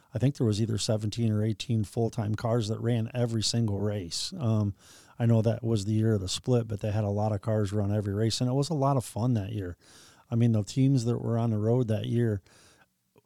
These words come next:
I mean, from, you know, uh, Jason Martin and, and Randy Hannigan, and there was just so many people that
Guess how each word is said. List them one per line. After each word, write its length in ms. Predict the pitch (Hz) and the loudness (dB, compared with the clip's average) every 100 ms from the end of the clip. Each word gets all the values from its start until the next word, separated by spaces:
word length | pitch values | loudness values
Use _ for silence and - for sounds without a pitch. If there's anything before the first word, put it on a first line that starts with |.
| - | 0
I 60 | |
mean, 540 | 123 113 110 104 104 - _ _ _ | 2 4 2 2 -2 -6 _ _ _
from, 520 | - - 104 101 95 - - _ _ | -10 -2 0 0 -2 -8 -20 _ _
you 140 | 131 | 0
know, 300 | 107 98 104 - | 0 0 -4 -8
uh, 300 | 113 95 95 131 | -8 -8 -10 -8
Jason 340 | 117 123 120 107 | 0 0 2 0
Martin 420 | 110 110 120 110 | 0 0 -2 -2
and, 260 | 101 107 | -2 -2
and 240 | 120 107 104 | -2 -2 0
Randy 280 | 120 117 101 | 2 2 2
Hannigan, 640 | 110 113 110 104 104 104 | 2 2 2 0 0 0
and 200 | 101 101 - - - _ | -2 -4 -8 -20 -20 _
there 100 | 131 | 2
was 120 | 117 | 2
just 220 | 104 117 - | 2 0 2
so 160 | 127 | 2
many 220 | 127 120 | 2 2
people 400 | 110 120 113 107 | 2 0 2 2
that 240 | 104 104 | 2 0